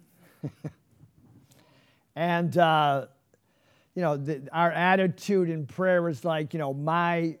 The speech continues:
will be done." God, you provide the power for what I want or for what I think is best.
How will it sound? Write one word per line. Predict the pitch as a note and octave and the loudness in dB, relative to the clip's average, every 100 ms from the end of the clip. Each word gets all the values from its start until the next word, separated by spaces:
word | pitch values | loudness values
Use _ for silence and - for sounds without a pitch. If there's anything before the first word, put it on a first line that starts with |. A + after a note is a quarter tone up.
| - | -14
will | C3 C3+ F#3+ F#3 | -12 -6 0 0
be | D#3+ D3+ E3 | 0 -2 -4
done." | C3 D#3 C#3+ A#2 A2+ | -2 -6 -6 -10 -8
God, | E3+ F#3 D#3 | -2 -2 -2
you | F#3+ A#3 | -2 -4
provide | A3+ - F#3+ C#3+ F3+ G3+ G3+ G3 D#3 _ _ _ _ _ _ | -4 -4 -4 0 0 2 0 -2 -4 _ _ _ _ _ _
the | F3 | -6
power | - - G#3 A3 G3+ E3+ E3 | -6 -2 2 2 2 2 -2
for | - E3+ | 0 0
what | D3+ D#3+ E3 | 2 2 4
I | F3 A#3 | 4 2
want | F3 C#3+ B2 C#3 D3 | 0 -4 -6 -10 -10
or | - E3+ | -6 -4
for | D3+ - F3 | -4 -4 -4
what | D#3+ E3+ F#3 F#3 | -2 -2 -2 -2
I | E3 F3+ F#3 | -4 -2 -4
think | - F#3+ E3+ - | -6 -8 -8 -6
is | D#3+ B2 | -6 -6
best. | A2+ D3+ C#3 A2 - - - - | -8 -4 -4 -6 -10 -10 -12 -20